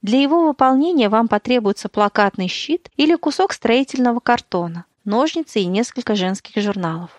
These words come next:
Начните листать журналы, чтобы найти изображения, которые отвечают вашим представлениям о женственности. Отнеситесь к своему выбору внимательно.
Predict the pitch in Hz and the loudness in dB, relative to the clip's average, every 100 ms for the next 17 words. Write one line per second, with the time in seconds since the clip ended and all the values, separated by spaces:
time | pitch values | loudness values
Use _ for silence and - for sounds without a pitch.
0 | _ 247 - - 427 240 240 - 220 202 | _ -4 -2 -4 -4 -2 -2 0 -2 0
1 | 220 214 180 170 170 196 180 190 190 185 | -2 0 0 -2 -4 -6 -4 -2 -2 -2
2 | 202 190 180 185 175 247 302 226 175 220 | -2 -2 -2 -2 -2 -2 -2 -2 0 -2
3 | 208 226 220 220 - 254 233 - 208 208 | 0 0 0 -2 -2 2 2 2 0 0
4 | 202 190 190 - 180 175 214 302 285 247 | -2 -8 -8 -4 -2 0 2 2 2 2
5 | 233 190 170 165 - 170 165 - - 165 | 0 0 -4 -4 -8 -8 -8 -10 -14 -14
6 | _ - 196 240 - 349 302 - - - | _ -4 -2 0 0 -2 -2 -8 -12 -4
7 | 247 240 240 214 302 262 208 202 220 220 | 0 2 2 2 0 0 0 0 0 2
8 | 180 160 165 165 165 | 0 -2 -6 -8 -10